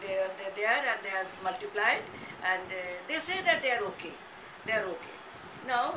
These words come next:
this is, uh, one report I have got. I have got. But, uh, you see, they are, I cannot generalize on this. I cannot generalize on this. So, mm, it, it may be, I think,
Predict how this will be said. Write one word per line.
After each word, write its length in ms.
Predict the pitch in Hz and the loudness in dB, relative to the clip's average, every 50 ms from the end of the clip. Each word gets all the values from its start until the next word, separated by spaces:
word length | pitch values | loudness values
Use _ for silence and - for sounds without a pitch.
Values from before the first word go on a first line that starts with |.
| 254 - | -4 -6
this 200 | - 285 - 269 | -6 -6 -6 -4
is, 200 | 285 269 - - | -6 -6 -4 -4
uh, 80 | 247 226 214 202 190 - 208 202 208 214 | -4 -4 -4 -6 -8 -6 -2 -2 0 2
one 200 | 240 277 277 262 | 4 4 4 4
report 400 | 233 247 - - 247 233 220 208 202 | 2 -4 -2 2 4 4 4 4 2
I 80 | 190 170 | 0 -2
have 140 | 170 165 165 - | -2 -4 -6 -8
got. 160 | - - - - - - - - - - - - - | -10 -10 -10 -10 -12 -14 -14 -14 -12 -12 -12 -8 -4
I 40 | 185 | -4
have 180 | 190 185 - - | -2 -2 -4 -6
got. 180 | 165 156 143 - - - | -8 -10 -10 -10 -6 -2
But, 180 | 185 - - - 175 | 0 0 0 -2 -6
uh, 220 | 170 165 165 - - | -6 -6 -6 -6 -8
you 60 | - 240 | -8 -8
see, 200 | - 294 294 285 - | -8 -6 -6 -4 0
they 100 | 262 247 | 0 2
are, 220 | 233 220 202 180 - - | 2 2 2 0 0 0
I 100 | - 226 | 0 -2
cannot 380 | 220 233 247 247 254 247 - - | 0 -2 -2 -2 -2 -4 -4 -6
generalize 640 | 214 208 208 214 220 226 226 233 240 233 202 196 | -6 -6 -4 -4 -2 2 4 4 4 4 2 -2
on 180 | 190 175 170 156 - | -4 -4 -4 -6 -8
this. 260 | - - - - - - - - - | -8 -8 -8 -8 -10 -10 -12 -10 -6
I 100 | 185 190 | -6 -6
cannot 300 | - - 214 220 214 - | -6 -6 -6 -6 -8 -6
generalize 560 | 208 196 196 196 202 202 202 202 202 - 180 | -8 -6 -4 -4 -2 -2 -2 -2 -2 -4 -6
on 100 | 165 160 160 - - | -6 -8 -8 -10 -10
this. 200 | - - - - - - - - - - - - - - - | -10 -10 -10 -10 -12 -14 -12 -12 -12 -12 -12 -12 -14 -14 -10
So, 180 | - - 254 226 | -4 -2 0 0
mm, 2000 | 220 214 - - - 415 403 - 392 - - 190 - 403 415 415 415 - - - - - - - - - - - - - - - - - - - - - - - - | 0 -2 -4 -6 -10 -12 -10 -10 -12 -12 -12 -12 -12 -10 -10 -10 -10 -10 -10 -10 -12 -12 -12 -12 -14 -14 -14 -14 -14 -14 -14 -12 -12 -12 -12 -12 -12 -14 -14 -12 -10
it, 100 | - 220 - - | -10 -10 -10 -12
it 200 | - - - 240 | -12 -12 -8 -6
may 140 | 294 302 302 | -6 -4 -4
be, 240 | 311 311 311 311 294 - - - - - - - | -2 -4 -4 -4 -4 -8 -12 -14 -14 -10 -2 0
I 80 | 214 240 | 0 0
think, 320 | 240 269 254 254 - 254 | 0 -4 -8 -8 -8 -12